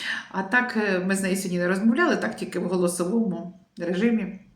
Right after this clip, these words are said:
Завтра вже поговоримо, завтра субота. Так що зранку ще можна поговорити, аж в обід уже ж на роботу.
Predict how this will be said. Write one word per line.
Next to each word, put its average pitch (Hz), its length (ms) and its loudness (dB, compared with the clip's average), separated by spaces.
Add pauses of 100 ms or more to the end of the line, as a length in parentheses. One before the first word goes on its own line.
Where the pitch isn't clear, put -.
(920)
Завтра 185 320 -2
вже 160 140 -4
поговоримо, 160 520 -4
завтра 156 280 -8
субота. 226 540 -4 (920)
Так 180 160 -14
що - 120 -12
зранку 165 400 -6
ще - 200 -8
можна 185 280 -4
поговорити, 180 640 4
аж 196 140 2 (200)
в 180 180 -8
обід 180 260 -2
уже 165 200 -2
ж 170 80 -2
на 165 100 -2
роботу. 165 460 -4